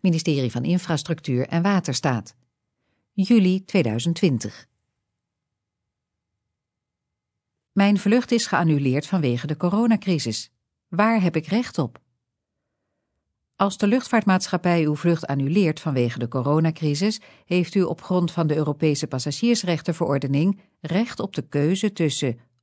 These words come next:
omboeking van uw vlucht onder vergelijkbare vervoersomstandigheden of terugbetaling van uw ticket. Een voucher in plaats van geld terug mag,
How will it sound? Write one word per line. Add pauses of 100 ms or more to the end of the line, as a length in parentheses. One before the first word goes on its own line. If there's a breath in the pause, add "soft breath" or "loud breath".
(100)
omboeking
van
uw
vlucht
onder
vergelijkbare
vervoersomstandigheden (400 soft breath)
of
terugbetaling
van
uw
ticket. (1120)
Een
voucher
in
plaats
van
geld
terug
mag,